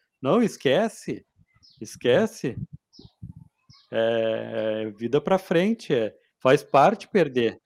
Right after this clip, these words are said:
Speaker 2: E tu vê, né, e tu vê no, e no, e no outro, aliás, isso é uma coisa que tem tudo a ver com o que a gente tá falando, né, o que foi o Fluminense contra o Inter.
Speaker 1: Sim.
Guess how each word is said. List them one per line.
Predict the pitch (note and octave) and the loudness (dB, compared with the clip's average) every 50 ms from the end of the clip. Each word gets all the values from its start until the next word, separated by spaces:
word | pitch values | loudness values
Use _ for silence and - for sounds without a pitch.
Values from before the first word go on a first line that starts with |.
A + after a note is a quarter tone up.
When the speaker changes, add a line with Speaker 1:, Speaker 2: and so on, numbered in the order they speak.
| - - - A#2+ - | -20 -20 -20 -14 -10
Speaker 2:
E | - C3+ | -10 -8
tu | C3+ D#3+ D#3 | -8 -8 -6
vê, | D#3 F#3 G3 F#3 | -4 -2 -2 -2
né, | D#3+ D3 A#2+ - _ _ _ _ - - _ _ _ _ _ _ _ _ _ _ _ _ _ - | -2 -4 -4 -6 _ _ _ _ -20 -20 _ _ _ _ _ _ _ _ _ _ _ _ _ -12
e | A#2+ C#3 | -12 -10
tu | C#3 - D#3 | -10 -10 -6
vê | C3+ D#3+ E3+ E3+ | -4 -4 -2 0
no, | E3 D#3 D3 C#3+ - | 0 0 0 -2 -2
e | - A#2 | -4 -6
no, | C3 C3+ C#3+ G#2 A2 | -4 -4 -4 -2 -2
e | C3 | 0
no | C#3 C#3 | 0 2
outro, | C3 C3+ E3+ F#3+ - F3 D3+ - - | 2 2 2 0 0 -2 -2 0 0
aliás, | - D3+ D#3+ D#3 C#3 A#2 G#2+ - | 0 2 4 4 4 4 2 -2
isso | A2+ - - | -8 -4 -2
é | D#3 | -2
uma | D#3 E3 | -2 -2
coisa | D#3+ D#3+ D#3+ D#3+ E3+ | -2 -4 -6 -6 -8
que | E3+ | -10
tem | - E3+ | -10 -10
tudo | C#3+ D3+ D#3 D3+ F3+ | -8 -8 -6 -6 -6
a | F3 | -6
ver | D#3+ E3 D#3+ | -4 -6 -6
com | |
o | - | -4
que | F3 | -4
a | |
gente | F3 E3+ - | -6 -4 -4
tá | E3+ E3 | -6 -4
falando, | E3 - G3+ F3 D#3 D3 C#3 | -2 -2 0 0 0 0 -2
né, | B2 A2+ A#2 - - - - - - - - | -2 -4 -6 -8 -14 -20 -20 -20 -20 -18 -8
o | - B2+ C3+ C3+ | -4 -2 -2 -2
que | C3 - - - F#3+ | -4 -6 -4 -4 -4
foi | F3+ - - D#3+ D#3+ D#3+ G3+ A3 | -4 -2 -2 0 2 2 2 0
o | - G3+ | 0 -2
Fluminense | F#3 - - F3+ F3+ F#3 G3 F#3+ E3+ D#3 D#3 D#3+ F3+ F#3+ - - B3 C4 C#4+ - _ _ _ _ _ _ _ _ _ _ _ _ _ _ _ _ _ _ _ _ _ _ _ _ _ _ _ - C3 D3 D3 - D3 - - | -2 -2 -2 -2 0 0 2 2 0 0 -2 -2 -4 -6 -6 -8 -8 -8 -10 -10 _ _ _ _ _ _ _ _ _ _ _ _ _ _ _ _ _ _ _ _ _ _ _ _ _ _ _ -20 -20 -20 -20 -20 -20 -12 0
contra | - F3+ D#3+ D#3+ E3 G#3 | 4 6 6 6 6 4
o | C#4+ | 2
Inter. | D#4 C4 G3 - C#3+ C3 A2 | 4 4 4 6 6 4 4
Speaker 1:
Sim. | - | 2